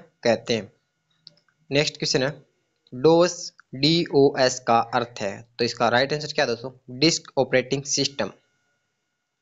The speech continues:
नेक्स्ट क्वेश्चन है, आईपीवी सिक्स कितने बिट का एड्रेस है? तो इसका राइट आंसर हमारा है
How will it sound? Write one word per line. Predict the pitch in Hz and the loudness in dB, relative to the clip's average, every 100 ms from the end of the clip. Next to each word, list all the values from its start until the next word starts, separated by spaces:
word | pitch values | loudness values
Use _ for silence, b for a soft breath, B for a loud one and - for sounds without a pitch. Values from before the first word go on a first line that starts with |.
| _ _ - | _ _ -6
नेक्स्ट | 131 151 156 | -2 -2 -2
क्वेश्चन | 156 - 123 | -4 -4 -4
है, | 143 - _ _ _ _ _ _ _ _ _ b b b _ - | -8 -16 _ _ _ _ _ _ _ _ _ b b b _ -4
आईपीवी | 147 156 - 175 175 156 135 151 | 0 0 -2 -4 -4 -4 0 0
सिक्स | 147 139 - - | 2 -2 -4 -4
कितने | 165 165 170 160 | -4 0 0 0
बिट | 139 143 | 0 -4
का | - 131 | 0 2
एड्रेस | 123 117 123 - | 2 0 -2 -4
है? | 104 | -10
तो | - _ _ _ _ _ _ _ _ _ _ - | -12 _ _ _ _ _ _ _ _ _ _ -8
इसका | 120 127 | -4 -2
राइट | 120 139 143 | 2 2 0
आंसर | 156 151 | -2 0
हमारा | 120 110 | 0 0
है | 135 - | -2 -6